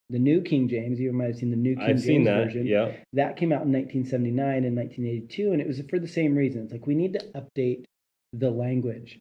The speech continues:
Speaker 1: Um, and so it's kinda cool to see that, um, they used the same text that the King James was translated from, but they updated the language. And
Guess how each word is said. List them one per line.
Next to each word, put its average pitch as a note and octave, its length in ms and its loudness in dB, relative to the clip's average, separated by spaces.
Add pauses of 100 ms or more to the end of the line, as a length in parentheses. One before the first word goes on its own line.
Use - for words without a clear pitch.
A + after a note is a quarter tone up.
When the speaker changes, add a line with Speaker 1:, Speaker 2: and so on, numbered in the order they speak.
Speaker 1:
Um, B2+ 320 -2
and D3 140 0
so E3 140 0
it's E3 100 -2
kinda G3+ 220 -2
cool F3 200 -2
to D#3 100 0
see D3+ 280 0
that, C3 260 -2
um, A#2+ 400 -6
they C#3 80 2
used D3 500 2
the C3+ 120 -2
same C3 280 -2
text - 580 -10
that - 120 -10
the - 80 -10
King B2 240 -6
James D3 300 0
was B2 80 -6
translated A2+ 580 -10
from, A2 280 -16 (540)
but C3+ 280 -2
they C3+ 280 2
updated D3 380 0
the B2+ 80 0
language. C3+ 540 2
And C3+ 360 -2